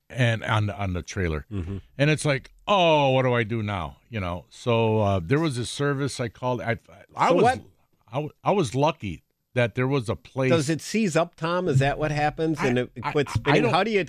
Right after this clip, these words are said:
Speaker 2: how can you tell that you blew a bearing?
Speaker 1: <laughs> The, the, it starts burning, it's smoking, and, and the tire is, uh, m-, m-, it's ready to fall off, it seems like. I mean, it's not gonna fall off, but it's making noises and it's smoking. The,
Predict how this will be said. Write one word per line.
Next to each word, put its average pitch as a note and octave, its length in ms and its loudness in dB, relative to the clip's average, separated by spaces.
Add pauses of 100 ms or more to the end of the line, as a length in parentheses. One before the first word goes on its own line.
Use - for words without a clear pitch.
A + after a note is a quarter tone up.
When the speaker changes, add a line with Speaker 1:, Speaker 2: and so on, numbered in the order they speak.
Speaker 2:
how E3+ 120 0
can F3 180 -2
you D3 80 0
tell C#3 280 0
that B2+ 180 -2
you G#2+ 60 -6
blew A#2+ 260 0
a G#2+ 60 0
bearing? G2+ 520 0
Speaker 1:
<laughs> - 40 -20 (100)
The, A#2 440 -2 (180)
the, C3 180 2
it C3+ 160 2
starts D3 380 0
burning, C3+ 640 -2
it's G2 140 -6
smoking, C3 720 0
and, G2 180 -2 (300)
and A#2 160 2
the A2 80 0
tire D#3+ 540 0
is, F#2+ 320 -6
uh, G2 180 2 (720)
m-, A#2+ 220 -4
m-, A2+ 200 -4
it's C#3 560 -4
ready E3+ 200 4
to B2+ 80 -2
fall D#3 340 0
off, G3 240 2
it A#2 100 -8
seems G#2+ 340 -4
like. G2 240 -2
I B2+ 80 -2
mean, B2+ 140 0
it's G#2 160 -6
not A#2 200 -2
gonna D3+ 180 0
fall F#2+ 240 0
off, F2 160 0 (320)
but C#3+ 140 0
it's B2 160 -6
making C3 360 -2
noises B2 540 -2
and G2 80 -6
it's F#2+ 140 -8
smoking. C3+ 400 -4
The, G2 100 0